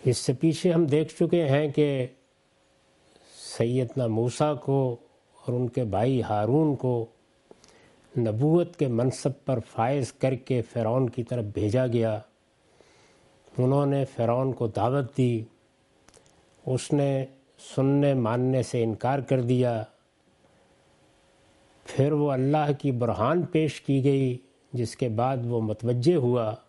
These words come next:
لیکن عصا کے معجزے کو، ید بیضا کے معجزے کو اس نے جادو قرار دے دیا۔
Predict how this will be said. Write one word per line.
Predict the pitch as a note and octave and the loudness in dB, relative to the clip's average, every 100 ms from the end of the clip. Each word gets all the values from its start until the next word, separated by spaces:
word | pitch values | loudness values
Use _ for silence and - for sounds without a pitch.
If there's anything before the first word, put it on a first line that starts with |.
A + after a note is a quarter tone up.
| _ _ _ _ _ _ _ _ _ _ - | _ _ _ _ _ _ _ _ _ _ -8
لیکن | A#2+ A2+ A#2+ A#2+ C#3 C3+ C3 - _ _ _ _ _ _ _ _ _ _ _ _ - - - | -2 0 -2 0 0 0 -2 -10 _ _ _ _ _ _ _ _ _ _ _ _ -20 -10 -6
عصا | B2 D3 C#3+ | -2 0 0
کے | B2+ C3 | -2 -2
معجزے | A2+ B2+ A#2+ B2+ C3 | 0 0 2 0 0
کو، | B2+ B2+ A#2+ | 0 -2 0
ید | A#2 A#2+ B2+ A2 | 0 0 0 0
بیضا | G#2+ B2+ D#3 D3 | 0 2 2 0
کے | C#3 | 0
معجزے | A2+ B2+ A#2 A#2+ B2 | 0 0 0 0 -2
کو | - A2 A2 - _ _ _ _ _ _ _ _ _ _ - | -2 -6 -6 -12 _ _ _ _ _ _ _ _ _ _ -4
اس | C#3+ - | -4 0
نے | D#3 C#3 | 0 2
جادو | A#2 B2 A#2 B2+ | 2 0 2 0
قرار | A2+ G2+ G2+ | 0 -2 -4
دے | G2 F#2 | -4 -6
دیا۔ | F#2+ F#2 | -6 -12